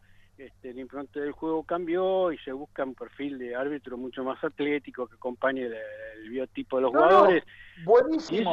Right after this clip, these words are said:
Speaker 1: Y eso
Speaker 2: pero buenísimo, Javier, eso está buenísimo, no digo que no,
Speaker 1: Pero,
Speaker 2: pero en el
Speaker 1: pero
Speaker 2: campo de
Speaker 1: está bien.
Speaker 2: juego.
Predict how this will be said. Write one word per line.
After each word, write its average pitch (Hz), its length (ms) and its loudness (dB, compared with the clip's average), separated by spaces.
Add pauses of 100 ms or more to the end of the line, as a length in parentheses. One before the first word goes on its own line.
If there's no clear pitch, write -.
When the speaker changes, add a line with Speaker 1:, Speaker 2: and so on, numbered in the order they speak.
Speaker 1:
Y - 40 0
eso - 100 -16
Speaker 2:
pero 190 160 2
buenísimo, 220 480 0
Javier, 233 320 2
eso 214 100 -10
está 220 140 0
buenísimo, 214 520 0
no 180 120 -2
digo 208 200 4
que 185 100 0
no, 208 40 2
Speaker 1:
Pero, 202 260 8 (300)
Speaker 2:
pero 165 160 0
en 180 80 0
el 185 60 -6
Speaker 1:
pero 233 120 8
Speaker 2:
campo 214 200 6
de - 60 4
Speaker 1:
está 226 100 6
bien. - 120 6
Speaker 2:
juego. 110 220 -2